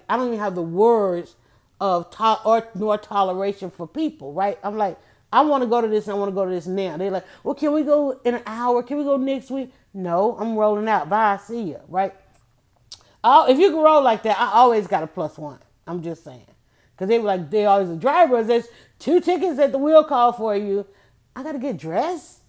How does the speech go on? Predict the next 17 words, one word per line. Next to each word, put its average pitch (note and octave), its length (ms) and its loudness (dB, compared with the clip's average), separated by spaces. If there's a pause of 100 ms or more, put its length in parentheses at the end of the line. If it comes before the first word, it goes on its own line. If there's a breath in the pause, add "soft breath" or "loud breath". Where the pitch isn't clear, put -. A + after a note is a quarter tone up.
Oh A#3 220 -8
my B2+ 140 -16
God. C#4 760 0 (280 soft breath)
You C#4 100 -10
know, D#4 340 0
I'm B3 160 -6
just C4 160 -12
saying, A#3 200 -6
y'all C#4 180 2
not C#4+ 200 -2
live B3 280 0
streaming? D4 320 -2
Nobody C#4+ 320 0
live A#3 220 2
streaming D4 260 -8
this D4 160 -8
thing? D4+ 220 -6